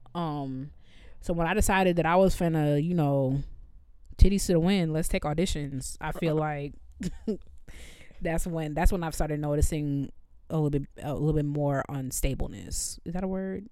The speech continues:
Speaker 1: Not being as stable. That's
Speaker 2: Instability.
Speaker 1: and that's 'cause I have degrees and I can read.
Speaker 2: <laughs>
Speaker 1: Um, instability. I've lear-, I've noticed more instabilities, um, after choosing this route.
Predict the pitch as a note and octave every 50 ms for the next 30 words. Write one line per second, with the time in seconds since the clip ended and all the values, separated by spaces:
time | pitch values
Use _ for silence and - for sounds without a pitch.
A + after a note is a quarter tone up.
0 | - - - F3+ F3+ E3+ E3+ E3 E3 D#3+ D3+ C3+ C3 C#3 - - C#3+ C3+ B2 -
1 | - - - - - D3 D#3 D#3+ - F#3 D#3+ D#3+ D#3+ D#3 E3 E3 E3 E3 E3 -
2 | - - E3 E3 - - - D3+ D3+ G3 A3 - - - - - - - - F#3
3 | E3 - - - F#3+ A3 B3+ C4 A#3 B3+ A3+ A3 G3 F#3 F3+ - E3 D#3+ D#3+ D#3
4 | D3+ C#3+ C#3+ D3+ D3 D3+ D3 - - - - F#3 D#3+ D3+ D3 C#3 C#3+ - - -
5 | - - - - A#3 - - - - - - - - - - - - - - A3
6 | G#3+ G#3 G3+ F#3+ F3+ F3 - G3+ G#3+ A3+ - - F3 E3+ E3+ E3 D#3+ D3+ D3+ D#3+
7 | F#3 F#3+ F3+ E3+ F#3 - - E3 F3 F3+ F3 E3+ E3+ E3 - E3 E3 D#3+ D#3+ D#3+
8 | - - D#3+ D#3+ - - D#3+ D#3 D#3 D3+ D3+ D3+ D3+ C#3+ D3 D3+ D3+ D3+ D3 -
9 | - - - _ _ - - - - D3+ D3+ D3 C#3 C3+ C3 B2+ B2 B2 B2 C3+
10 | D#3+ D#3+ - - - - - - - - - - - - - _ - - E3 D#3+
11 | - - D#3+ C#3+ - - - - - - - - D#3 C3 B2+ A2+ A2 - - -
12 | - - - -